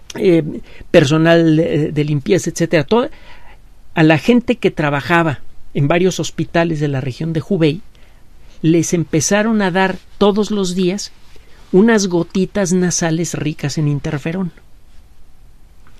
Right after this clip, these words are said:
Bueno, usted sabe que entre las primeras víctimas de esta epidemia se han encontrado los médicos,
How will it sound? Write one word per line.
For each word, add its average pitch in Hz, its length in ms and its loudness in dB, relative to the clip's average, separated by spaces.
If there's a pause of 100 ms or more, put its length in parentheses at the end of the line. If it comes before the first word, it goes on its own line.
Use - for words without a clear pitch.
(520)
Bueno, 139 280 -4 (720)
usted - 320 0
sabe 190 460 0 (640)
que 147 320 -2
entre 143 200 -6
las 135 160 -4
primeras 185 560 0
víctimas 160 800 -6 (640)
de 139 120 0
esta 147 220 -2
epidemia 151 580 -2 (1000)
se - 220 -6
han 165 120 0
encontrado 165 800 -2 (600)
los 127 220 -6
médicos, 170 760 -2